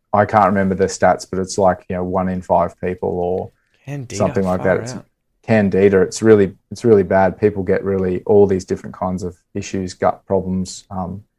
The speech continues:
Speaker 1: brain
Speaker 2: So
Speaker 1: fog.
Speaker 2: Candida, fungal infection caused by yeast, a type of fungus. Some
Speaker 1: Yeah.
Speaker 2: species of Candida can cause infection in people. The most common Candida is, yeah.
Speaker 1: Yeah.
Speaker 2: And it's, yeah, on the skin, inside the body, in places such as the mouth, throat, gut, vagina,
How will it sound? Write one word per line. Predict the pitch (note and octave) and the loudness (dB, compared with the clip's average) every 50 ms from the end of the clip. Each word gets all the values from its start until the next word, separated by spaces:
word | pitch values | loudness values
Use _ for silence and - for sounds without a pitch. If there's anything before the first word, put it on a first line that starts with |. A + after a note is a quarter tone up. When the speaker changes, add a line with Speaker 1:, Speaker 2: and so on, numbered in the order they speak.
| _ _ _ _ | _ _ _ _
Speaker 1:
brain | - G2+ G2 G2+ G2 G2 G2 | 2 2 4 4 2 0 0
Speaker 2:
So | - | 0
Speaker 1:
fog. | - G2+ F#2+ F#2+ F#2 F#2 - - - | 2 2 2 2 0 -2 -6 -12 -12
Speaker 2:
Candida, | - C#3 B2+ B2 C3 B2 A2+ A2 | -10 -8 -6 -4 -2 -2 -2 -4
fungal | - - C#3+ C#3+ D3 D3+ D3+ C#3 | -4 -6 -6 -6 -4 -4 -4 -6
infection | B2 A#2 - D3 C3 - - C3 A#2 | -6 -6 -4 -6 -6 -6 -6 -10 -10
caused | - - B2+ B2 A#2+ A2+ - | -6 -4 -2 -2 -2 -2 -4
by | - A#2+ A#2 A2+ A2 | -2 -2 0 0 0
yeast, | A2 G#2+ A2 A#2 A#2 G#2+ G2+ - - - | -2 -2 -2 -2 -2 -2 -2 -4 -8 -10
a | G#2+ | -8
type | - - A2+ A2 G#2 - | -4 -2 -2 0 -2 -2
of | G#2 - | -8 -6
fungus. | - A#2 A2+ A2 A2+ G#2+ G#2 G2+ - - | -4 -2 -2 -2 0 0 -2 -2 -2 -4
Some | - - A#2+ A2 | -4 -2 -2 -2
Speaker 1:
Yeah. | A2 | -2
Speaker 2:
species | - - - - G2+ G2 - A#2 A2 G2+ | -4 -2 0 2 2 2 0 -2 -2 -2
of | G#2 G2 - | -4 -4 -2
Candida | A2+ G#2 G2+ G2+ G#2+ G#2 G2+ G#2 | -2 0 2 2 4 4 4 2
can | G2 - G#2+ | 0 -2 -6
cause | G2 - A2 G#2+ G2 G#2+ | -4 -2 0 0 0 0
infection | G2 - - A2+ - - - G#2 | -2 0 0 -2 0 0 -2 -2
in | F#2+ | -2
people. | - - A#2+ A#2 - A2+ | 0 2 0 2 0 0
The | G#2+ | 0
most | G2+ G2+ G2+ G2+ - | 0 0 0 0 0
common | - A#2+ A2 A2 A2 G#2+ | -2 -2 -2 -2 -4 -4
Candida | - - G#2+ G#2 G#2 G2+ G2+ G2 | -4 -2 0 2 2 2 2 2
is, | G2+ G2 F#2+ F#2+ - - - - - | 2 0 0 0 -4 -6 -10 -10 -8
yeah. | - G2 G2 G2 F#2 - _ _ _ _ _ _ _ _ _ _ _ _ _ - | -6 -4 -2 -4 -4 -6 _ _ _ _ _ _ _ _ _ _ _ _ _ -4
Speaker 1:
Yeah. | G2 | -2
Speaker 2:
And | - - | 0 0
it's, | G#2 - - - - | -2 -4 -6 -6 -4
yeah, | - G#2+ A2 A2+ A2+ - - | 0 2 4 6 6 4 4
on | A2 A2+ A2+ | 0 -2 -2
the | G#2+ | -2
skin, | G2 - - - - A#2 A2+ A2+ A2 A2 A2 A2 - | -2 -2 -2 -2 -2 0 0 0 0 0 -2 -4 -4
inside | G#2+ A2+ G#2+ G#2+ G#2+ - A2 G#2 F#2+ | -4 -6 -6 -4 -4 -2 -2 -2 -2
the | G#2 | -4
body, | F#2 - G#2 G#2 G#2 G#2 G2+ | -2 0 2 2 2 2 0
in | G2+ G2 | -2 -2
places | G2+ - A2+ G#2+ G2+ - G2+ G2 | -4 -2 -2 -2 -2 -4 -6 -6
such | - G#2 - - | -6 -6 -6 -8
as | G2+ | -8
the | G2 G2+ | -8 -6
mouth, | F#2+ G2+ G2+ G2+ G2 - | -4 -2 -2 -2 -4 -6
throat, | - - A2 G2+ G2 F2+ - | -6 -4 -2 -2 -2 -4 -4
gut, | - G2+ G2 - - | -2 -2 -2 -2 -4
vagina, | A2 G2+ - G2 G2 F#2+ F#2+ F#2+ G2 G2 G2 G2+ | -8 -8 -6 -6 -6 -4 -4 -4 -4 -6 -6 -8